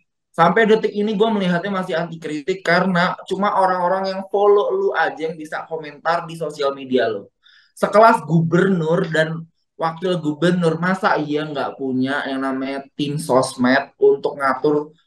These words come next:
Zaman sekarang loh, dua ribu dua puluh tiga lo harusnya ada orang yang bisa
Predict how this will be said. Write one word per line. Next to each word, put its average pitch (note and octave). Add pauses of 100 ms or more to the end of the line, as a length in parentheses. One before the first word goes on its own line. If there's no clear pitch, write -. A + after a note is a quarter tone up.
(180)
Zaman G#3
sekarang G#3
loh, A#3
dua F#3
ribu F3+
dua G3
puluh F#3
tiga G3
lo G3
harusnya E3+
ada E3+
orang E3
yang E3
bisa D#3+